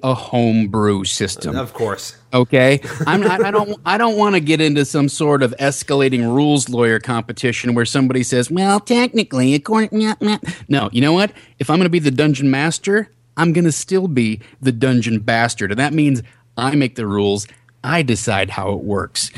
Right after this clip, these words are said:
Speaker 1: So if you're familiar with any of the classic role-playing games out there, um, you'll be able to pick this up and incorporate it very easily into your own home game. I'm not gonna make it super rules heavy. Um, it's not gonna be super statistics heavy because,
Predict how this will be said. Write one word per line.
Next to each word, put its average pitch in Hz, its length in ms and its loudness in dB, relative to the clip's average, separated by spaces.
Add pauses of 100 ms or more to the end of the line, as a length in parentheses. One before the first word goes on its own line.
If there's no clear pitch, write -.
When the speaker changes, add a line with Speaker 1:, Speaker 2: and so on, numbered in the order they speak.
(260)
Speaker 1:
So 214 200 2
if 214 120 2
you're 247 120 4
familiar 240 580 0
with 180 220 0
any 156 420 2
of 151 220 0
the 139 100 0
classic 135 800 -2
role-playing 131 680 0
games 127 360 0
out 131 280 0
there, 117 360 2 (320)
um, 123 260 2
you'll 135 220 0
be 151 160 0
able 151 160 0
to 127 80 -2
pick - 240 -4
this 135 180 0
up 127 180 -2
and 120 60 0
incorporate 120 640 0
it 113 220 -2
very 127 560 0
easily 110 680 -2 (320)
into 117 320 0
your 107 320 2
own 131 240 0
home 117 260 0
game. 113 280 0
I'm 120 200 0
not 131 240 0
gonna 156 180 0
make 139 280 0
it 135 100 -2
super 135 360 -2
rules 131 340 2
heavy. 117 400 0 (280)
Um, 107 340 2
it's - 200 -2
not 131 280 0
gonna 135 160 0
be 123 160 0
super 135 500 -2
statistics - 760 -2
heavy 110 280 0
because, 113 540 -2